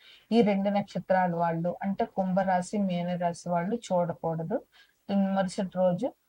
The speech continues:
లేచి స్నానం చేసి ఇంటి, ఇల్లు శుభ్రం చేసుకుని, త-, కడుక్కొని అప్పుడు, ఆ,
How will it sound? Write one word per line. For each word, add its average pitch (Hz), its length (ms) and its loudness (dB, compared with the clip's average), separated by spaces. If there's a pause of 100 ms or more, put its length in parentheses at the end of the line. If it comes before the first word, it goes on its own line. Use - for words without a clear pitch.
(300)
లేచి 196 340 0
స్నానం 180 640 -2
చేసి 214 460 -6
ఇంటి, 190 340 -6
ఇల్లు 190 300 -2
శుభ్రం 180 580 -4
చేసుకుని, 185 480 -4 (240)
త-, 175 480 0
కడుక్కొని 185 640 -2 (560)
అప్పుడు, 240 320 0
ఆ, - 240 -2